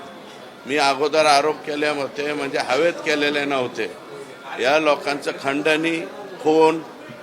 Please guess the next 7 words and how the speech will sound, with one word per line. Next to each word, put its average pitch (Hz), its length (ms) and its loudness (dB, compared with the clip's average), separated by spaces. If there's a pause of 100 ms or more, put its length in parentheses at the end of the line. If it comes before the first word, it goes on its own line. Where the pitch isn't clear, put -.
(220)
आणि 147 280 -2
या 147 180 4
सगळ्या 160 400 2
प्रकरणाशी 143 760 -2 (500)
आकाचा 143 600 4
संबंध 160 500 -2
आहे 143 340 6